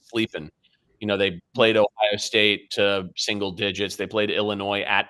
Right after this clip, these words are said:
Illinois closely until the end. They beat Xavier at Xavier. Um, you know, they, they also played Michigan State at Michigan State. They played Dayton at Dayton, right? They,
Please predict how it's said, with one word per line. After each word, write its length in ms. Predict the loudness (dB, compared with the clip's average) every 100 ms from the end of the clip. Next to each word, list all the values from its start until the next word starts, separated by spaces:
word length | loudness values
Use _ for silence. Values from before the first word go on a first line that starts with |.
| -2
Illinois 840 | -2 -4 -6 -4 -2 -2 -4 -8 _ -8
closely 440 | -4 -4 -6 -10
until 220 | -8 -6
the 160 | -4 -2
end. 340 | 0 0 -4 -10 -14 -6
They 80 | -6
beat 400 | -2 0 0 0
Xavier 460 | 0 0 0 -2
at 300 | 0 0 -2
Xavier. 680 | -4 -4 -2 -4 -4 -4 -6 _ _ _ _ _ -6
Um, 520 | -2 -2 -2 -6 -12 -16 _ _ _ _ _ _ _ _ _ _ _
you 100 | -8
know, 120 | -6
they, 180 | -4 -6 0
they 100 | 2
also 260 | 2 0 -4
played 360 | -2 0 -2
Michigan 280 | -4 -6 -6
State 140 | -6 -4
at 60 |
Michigan 240 | -4 -8 -6
State. 200 | -6 -6
They 80 |
played 260 | -6 -8 -4
Dayton 280 | -6 -4 -8
at 140 | -8
Dayton, 420 | -6 -6 -8 -12 -14 _ _ 0
right? 180 | 0 4
They, 240 | 2 2